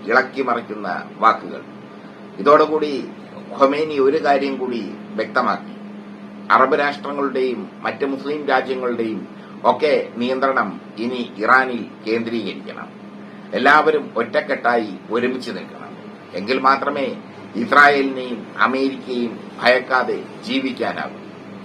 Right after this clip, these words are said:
ഇതാണ് ഖൊമൈനി പറഞ്ഞിരിക്കുന്നത്. എൺപത്തഞ്ചാം വയസ്സിലും ആ പോരാട്ട വീര്യത്തിന് ഒരു കുറവുമില്ല. എൺപത്തഞ്ചാം വയസ്സിലും ലോകം,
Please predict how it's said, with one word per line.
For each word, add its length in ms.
ഇതാണ് 480
ഖൊമൈനി 580
പറഞ്ഞിരിക്കുന്നത്. 800
എൺപത്തഞ്ചാം 640
വയസ്സിലും 560
ആ 120
പോരാട്ട 480
വീര്യത്തിന് 760
ഒരു 140
കുറവുമില്ല. 600
എൺപത്തഞ്ചാം 600
വയസ്സിലും 560
ലോകം, 480